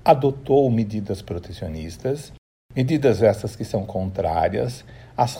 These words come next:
regras estabelecidas pelos próprios Estados Unidos quando da criação da Organização Mundial do Comércio em mil novecentos e noventa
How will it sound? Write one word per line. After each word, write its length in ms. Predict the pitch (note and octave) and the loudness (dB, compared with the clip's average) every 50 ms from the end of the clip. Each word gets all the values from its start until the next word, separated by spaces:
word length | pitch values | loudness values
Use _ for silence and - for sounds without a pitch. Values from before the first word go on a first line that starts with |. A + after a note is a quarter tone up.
| - - | 2 8
regras 600 | D3 D3+ D3 C#3+ B2+ A#2 G#2 G2 F#2 F2+ - - - | 10 12 12 12 10 8 2 2 2 -2 -6 -12 -16
estabelecidas 1120 | - - - A#2+ G#2 G#2 G2+ G2+ G#2 - - - A2+ G#2 F#2 F#2 F#2 F#2 F#2 - - - - - | -10 -4 -2 0 0 0 0 0 -2 -4 -6 -6 -6 -6 -4 -4 -4 -6 -6 -8 -14 -18 -12 -8
pelos 380 | - C#3 C#3+ C#3 B2+ A#2+ - - | -4 -4 -2 -2 -4 -4 -8 -8
próprios 680 | - - C3 C#3 D3 D3 C#3+ - A2 G2+ F#2+ - - | -6 2 8 10 10 10 8 4 -4 -6 -6 -8 -14
Estados 380 | - - - - G2 F2 - - | -14 -8 -6 -6 -6 -6 -6 -10
Unidos 680 | E2+ D#2+ D#2+ D#2+ E2+ F2 F2+ G#2 A#2+ C#3+ D#3+ - - - - - - - - - | -10 -10 -8 -8 -8 -8 -8 -8 -8 -10 -10 -14 -20 -20 -20 -20 -20 -20 -20 0
quando 240 | - - F3+ F3 D#3+ | 6 6 6 6 6
da 140 | C#3 C#3 C3 | 4 4 4
criação 520 | B2 - C#3+ C3+ C3 A#2 - - B2 A2 | 4 2 2 4 4 2 2 0 -4 -2
da 80 | G#2+ A2 | 0 0
Organização 600 | G#2+ G#2 G2 G#2 G#2 F#2+ G2 G#2 G2 - - F#2 | -2 -2 -2 -4 -2 -2 -2 -2 -2 -4 -6 -6
Mundial 340 | F2+ F#2+ F#2 F#2 F#2 F#2 F#2 | -6 -4 -4 -2 -2 -4 -4
do 60 | F#2 | -6
Comércio 680 | - G2 G2 G#2 A2 A2+ A2+ A2+ - - - C3 - - - - | -6 -6 -2 0 2 2 2 0 -2 -6 -10 -10 -10 -10 -10 -6
em 60 | B2+ A2+ | -4 -2
mil 100 | A2+ A2 | -2 -2
novecentos 440 | G#2+ A2 G#2+ - G#2+ G2 F#2+ - - | -2 -4 -4 -6 -8 -8 -8 -8 -8
e 80 | F#2+ | -8
noventa 580 | F2+ F#2 F2+ F2+ F#2+ F#2 F#2 - F#2+ F#2 F#2 | -6 -6 -6 -6 -6 -8 -6 -6 -4 -4 -4